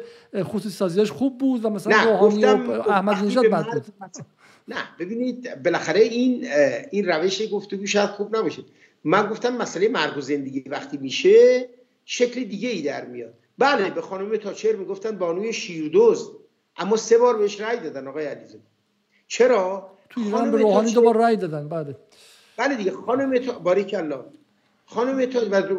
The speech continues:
Speaker 2: رأی دوم روحانی بیشتر از رأی اولش بود. خانم تاچر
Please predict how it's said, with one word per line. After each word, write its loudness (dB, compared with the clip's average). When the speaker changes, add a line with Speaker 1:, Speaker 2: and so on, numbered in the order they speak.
Speaker 2:
رأی 4
دوم 2
روحانی -2
بیشتر 2
از 4
رأی 2
اولش -8
بود. -18
خانم 0
تاچر 0